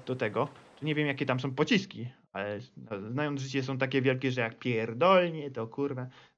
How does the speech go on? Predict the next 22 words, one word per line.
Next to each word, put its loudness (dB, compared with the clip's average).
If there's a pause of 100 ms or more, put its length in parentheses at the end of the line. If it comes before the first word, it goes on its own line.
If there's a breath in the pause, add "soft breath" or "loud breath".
(120)
Znając 2
życie, 4
jego 8
n-, 4 (160)
w -10
rzeczywistości -4
nie 2
było, 6
bo -2
on -2 (480 soft breath)
nie 0
wiem, -4
ile -4
ton -8
waży. -8 (1120)
Ton, 0
ton, -6
ton. -10 (280)
Średnia 2
penetracja, 0 (380)
maskowanie, 2
mobilność. 0